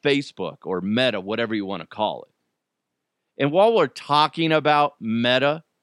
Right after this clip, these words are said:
I brought up the other day about my beef with Meta and how they threatened to shut down my Facebook page that has almost twenty-five thousand followers on, and it pisses me off 'cause I do make some money off of that.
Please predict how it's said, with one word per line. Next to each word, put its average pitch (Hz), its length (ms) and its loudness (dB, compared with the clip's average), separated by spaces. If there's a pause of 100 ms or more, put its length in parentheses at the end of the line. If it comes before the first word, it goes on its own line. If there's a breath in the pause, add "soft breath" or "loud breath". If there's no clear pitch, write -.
(400)
I 143 100 2
brought 160 420 2
up 156 200 -2
the 147 160 -2
other 135 180 0
day 127 300 0
about 123 280 0
my 117 160 0
beef 113 500 -6
with 143 220 0
Meta 139 440 0
and 110 160 -6
how 113 360 -4 (280)
they 123 140 2
threatened 131 460 -4
to 117 60 -2
shut 127 320 -2
down 117 280 0
my 107 200 -4
Facebook 123 560 -4
page 120 360 -6
that 107 180 -4
has 107 420 -4 (320)
almost 127 380 -2
twenty-five 127 560 -2
thousand 113 520 -4
followers 117 560 -2
on, 117 300 -4 (220)
and 123 120 -2
it - 120 -8
pisses 123 360 -6
me 98 160 -2
off 107 280 -6
'cause 175 140 -6
I 190 100 0
do 180 260 -6
make 156 280 0
some 139 460 -2
money 123 320 0
off 127 240 0
of 123 120 -14
that. 135 260 0